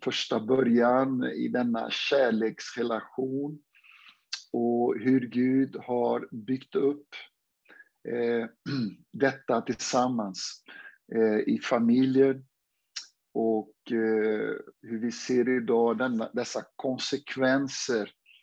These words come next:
av varje steg, av varje beslut,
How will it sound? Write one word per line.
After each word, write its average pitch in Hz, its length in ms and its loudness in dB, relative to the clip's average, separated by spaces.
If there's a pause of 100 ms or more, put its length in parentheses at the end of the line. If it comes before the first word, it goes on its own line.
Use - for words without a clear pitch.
(360)
av 110 180 0
varje 117 340 4
steg, 135 760 0
av 110 120 -6
varje 113 240 -4
beslut, 120 840 -4